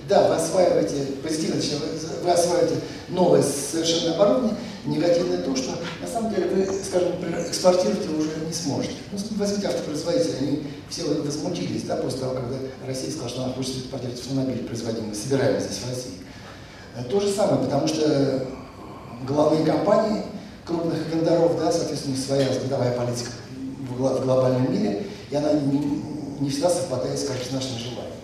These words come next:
Ну и последнее, значит, э, многие всегда, когда говорят о,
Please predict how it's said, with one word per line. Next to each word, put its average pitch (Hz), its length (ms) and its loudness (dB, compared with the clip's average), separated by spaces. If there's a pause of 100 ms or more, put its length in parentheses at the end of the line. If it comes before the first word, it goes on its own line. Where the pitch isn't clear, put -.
(880)
Ну 202 120 0
и 247 120 4
последнее, 185 640 4
значит, 143 260 -2 (120)
э, 139 400 0
многие 147 840 2 (360)
всегда, 156 280 -4
когда 135 240 2
говорят 139 380 2
о, 120 140 0